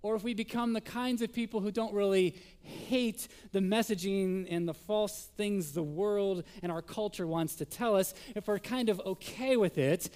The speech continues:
we then get into this blasé lukewarmness. And what is intriguing about that?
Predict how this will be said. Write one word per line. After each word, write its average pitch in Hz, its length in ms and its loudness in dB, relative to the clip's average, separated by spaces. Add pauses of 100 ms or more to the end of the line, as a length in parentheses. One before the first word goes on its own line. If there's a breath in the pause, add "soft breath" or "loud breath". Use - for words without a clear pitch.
(280 loud breath)
we 226 160 2
then 254 320 4
get 226 180 6
into 226 400 2
this 185 240 6
blasé 208 920 6 (140 loud breath)
lukewarmness. 196 1080 2 (160 loud breath)
And 202 240 2
what 285 140 8
is 330 160 8
intriguing 262 680 2
about 214 300 4
that? 156 440 2